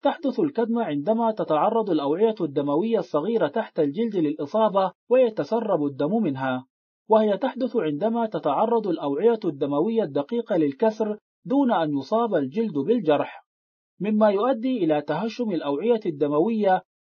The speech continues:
وتسرب الدم تحت الجلد. يمكن أن يستغرق اختفاء الكدمات عدة أشهر، لكن معظمها يستمر أسبوعين.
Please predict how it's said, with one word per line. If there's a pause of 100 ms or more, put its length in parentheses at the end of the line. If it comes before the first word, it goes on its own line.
(100)
وتسرب
الدم
تحت
الجلد. (2250)
يمكن
أن
يستغرق
اختفاء
الكدمات
عدة
أشهر، (420)
لكن (100)
معظمها
يستمر
أسبوعين.